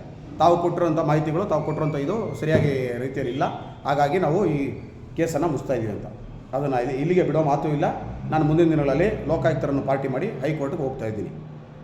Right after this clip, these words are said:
ಆಯುಕ್ತರನ್ನು ಪಾರ್ಟಿ ಮಾಡ್ತೀನಿ. ಇವರೆಲ್ಲರನ್ನೂ ಸೇರಿಸಿ ನಾನು ಹೈಕೋರ್ಟಲ್ಲಿ ಒಂದು ದೂರನ್ನು ದಾಖಲಿಸಿ ಸಂಬಂಧಪಟ್ಟ ಅಧಿಕಾರಿಗೆ ಏನು ಕಾನೂನಲ್ಲಿ ಅವಕಾಶ ಇದೆ, ಆ ಕಾನೂನು ಕ್ರಮವನ್ನು ತಗೊಳ್ಳಿಕ್ಕೆ ನಾನು ನನ್ನ ಹೋರಾಟವನ್ನು ಮುಂದುವರಿಸ್ತೀನಿ.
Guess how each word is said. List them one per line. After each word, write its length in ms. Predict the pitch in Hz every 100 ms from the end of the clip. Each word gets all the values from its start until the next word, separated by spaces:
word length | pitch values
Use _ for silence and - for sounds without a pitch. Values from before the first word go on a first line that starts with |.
| 123
ಆಯುಕ್ತರನ್ನು 400 | 131 - 135 147
ಪಾರ್ಟಿ 220 | 139 147
ಮಾಡ್ತೀನಿ. 320 | 143 135 165 208 - - -
ಇವರೆಲ್ಲರನ್ನೂ 720 | 110 123 165 175 180 - -
ಸೇರಿಸಿ 280 | 170 180 196
ನಾನು 200 | 156 135
ಹೈಕೋರ್ಟಲ್ಲಿ 500 | 143 143 131 139 175
ಒಂದು 500 | 127 123 110 - - - 135
ದೂರನ್ನು 300 | 147 139 123
ದಾಖಲಿಸಿ 720 | 156 156 147 208 247 - - - - -
ಸಂಬಂಧಪಟ್ಟ 440 | 156 170 160 151
ಅಧಿಕಾರಿಗೆ 1040 | 139 127 113 123 143 127 123 175 139 - - - - - - - - - -
ಏನು 220 | 131 170
ಕಾನೂನಲ್ಲಿ 420 | 147 143 143 139 131
ಅವಕಾಶ 300 | 123 127 127
ಇದೆ, 480 | 131 190 185 - - - - 110
ಆ 40 |
ಕಾನೂನು 600 | 110 135 156 147 120 101
ಕ್ರಮವನ್ನು 340 | - 131 135 123
ತಗೊಳ್ಳಿಕ್ಕೆ 420 | 127 143 139 151
ನಾನು 320 | 139 120 98 - - -
ನನ್ನ 140 | 123 120
ಹೋರಾಟವನ್ನು 500 | 113 143 139 123 117
ಮುಂದುವರಿಸ್ತೀನಿ. 560 | 135 151 - 113 95